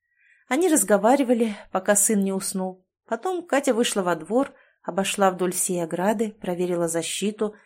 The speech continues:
и только тогда зашла в спальню. Там ее уже ожидал муж. День наконец-то подошел к концу. Но не у Воронихи. Алису привез к ней Федор Афанасьевич сам.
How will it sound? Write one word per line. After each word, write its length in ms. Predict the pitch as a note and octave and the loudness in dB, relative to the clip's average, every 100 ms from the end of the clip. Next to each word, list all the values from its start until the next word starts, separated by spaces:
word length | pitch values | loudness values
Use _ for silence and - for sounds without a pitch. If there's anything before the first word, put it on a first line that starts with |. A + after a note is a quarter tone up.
| _ _ | _ _
и 100 | G3 | -6
только 440 | G3 C#4+ D4+ - | 0 0 0 -2
тогда 500 | C4+ B3+ G#3 F3 E3+ | -2 -2 -2 -2 -2
зашла 440 | E3 D#3+ - E3+ F#3 | -2 -6 -4 -4 -2
в 80 | - | -2
спальню. 640 | - E3 D#3+ D#3 E3+ - _ _ _ _ _ _ _ _ - | -4 -6 -6 -8 -12 -16 _ _ _ _ _ _ _ _ 0
Там 200 | E4 F4 | 2 4
ее 280 | B3 G#3+ | 4 4
уже 260 | C4 G3+ F3+ | 4 2 0
ожидал 440 | G3+ A3 F3+ E3+ | 0 0 2 2
муж. 420 | G3 E3 D#3+ - - _ _ _ | 2 -2 -8 -12 -18 _ _ _
День 420 | F3+ F3 G#3+ G#3+ F3+ | -8 -2 -2 -2 -4
наконец-то 680 | E3+ F#3+ G3 A#3+ B3 - | -2 0 2 2 0 0
подошел 540 | G#3+ E3+ E3+ - E3+ F3+ | -4 -2 -4 -2 -2 -2
к 100 | - | -6
концу. 580 | F3 E3 - E3 E3 _ _ _ _ _ _ | -8 -6 -4 -4 -8 _ _ _ _ _ _
Но 220 | G#3+ B3+ | 0 2
не 160 | E4 E4 | 4 6
у 100 | D#4+ | 6
Воронихи. 880 | C#4 C#4 B3+ F#3+ F3 E3+ F3 F3 - _ _ | 6 4 4 0 -2 -6 -12 -14 -16 _ _
Алису 480 | F3 F3+ A3 C#4 C4 | -6 -2 0 0 -2
привез 420 | A3+ G#3+ G3+ A#3+ | -2 0 2 2
к 60 | - | 0
ней 180 | G3+ A3 | -2 0
Федор 320 | G#3+ G#3+ G3+ | 0 0 0
Афанасьевич 640 | G3 F#3+ G#3 G#3+ G3+ G3 | 0 2 0 0 -2 -2
сам. 380 | - F3+ E3 | -2 -2 -2